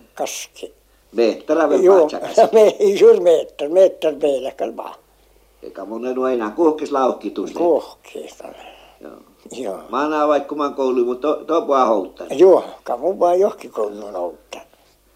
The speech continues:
Speaker 2: Ja iktekele ei nukarra talkki tappe,
Speaker 1: Ei,
Speaker 2: tappe, mut
Speaker 1: joo,
Speaker 2: tiepä
Speaker 1: kai.
Speaker 2: talkki siis, no, kiioppe vatsaa, kun Jussa on.
Speaker 1: No, kun on, on vastaa, mun tohka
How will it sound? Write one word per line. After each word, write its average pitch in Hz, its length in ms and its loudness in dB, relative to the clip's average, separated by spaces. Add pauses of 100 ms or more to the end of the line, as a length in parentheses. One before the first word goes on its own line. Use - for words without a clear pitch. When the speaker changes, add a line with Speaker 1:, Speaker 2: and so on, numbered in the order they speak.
(440)
Speaker 2:
Ja - 100 -2
iktekele 180 520 2
ei 180 100 4
nukarra 180 400 2
talkki 151 420 0
tappe, 127 300 -4
Speaker 1:
Ei, - 80 -6 (180)
Speaker 2:
tappe, 196 240 6
mut 165 80 2
Speaker 1:
joo, 202 120 6
Speaker 2:
tiepä 175 300 4
Speaker 1:
kai. 165 100 4
Speaker 2:
talkki 180 440 0
siis, 147 220 -4
no, 156 180 -2
kiioppe 180 480 2
vatsaa, 135 380 0
kun 127 140 -2
Jussa 113 320 -4
on. - 100 -14
Speaker 1:
No, 160 160 -6
kun 165 180 -2
on, 175 280 0
on 180 140 4
vastaa, 156 560 2
mun 202 260 0
tohka 135 260 -2